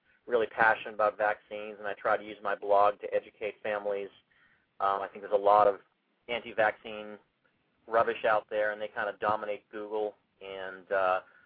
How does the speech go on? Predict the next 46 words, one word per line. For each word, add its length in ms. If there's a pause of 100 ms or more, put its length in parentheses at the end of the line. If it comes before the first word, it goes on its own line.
(140)
so 80
I'm 80
kinda 240
doing 160
my 180
part 380
when 100
I 120 (120)
can. 320 (440)
I'm, 180 (420)
I've 120
been 80 (120)
tempted 260
to 100
turn 280
my 140
entire 380
blog 380
into 220
an 80
anti-vaccine 720
blog 380
because 180
it 60
gets 200
so 60
much 140 (160)
traffic 440
that 200
way, 260
and 80
I'm 140
so 140
passionate 400
about 300
it, 100 (120)
but, 220 (720)
um, 600 (1200)
I've, 220 (140)
I've 240 (180)
avoided 440
doing 260
that, 180
and 80
I, 240
I'm 100